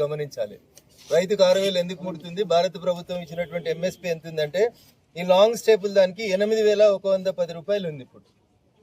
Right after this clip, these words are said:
నరేంద్ర మోడీ గారు ప్రధానమంత్రి అయ్యే కంటే ముందు నాలుగు వేలు, నాలుగు వేల యాభై రూపాయలు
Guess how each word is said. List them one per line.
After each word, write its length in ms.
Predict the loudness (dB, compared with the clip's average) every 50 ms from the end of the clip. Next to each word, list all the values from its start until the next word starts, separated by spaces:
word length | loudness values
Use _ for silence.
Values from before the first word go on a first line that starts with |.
| _ _ _ _ _ _ _ _ _ _ _ _ _ _ _ _ _ -8 -4
నరేంద్ర 300 | 0 0 2 2 2 2
మోడీ 200 | 2 2 4 4
గారు 160 | 4 2 2
ప్రధానమంత్రి 580 | 0 2 4 4 6 6 4 0 -2 -4 -6 -6
అయ్యే 160 | -6 -6 -8
కంటే 220 | -10 -8 -8 -8
ముందు 340 | -8 -8 -4 -2 -2 -2 -2
నాలుగు 440 | 0 2 4 4 6 6 6 4 4
వేలు, 240 | 2 2 2 0 -2
నాలుగు 400 | -2 -2 0 0 0 0 0 0
వేల 160 | 0 2 2
యాభై 280 | 2 2 0 -2 -4
రూపాయలు 340 | -10 -12 -6 -4 -2 -2 -2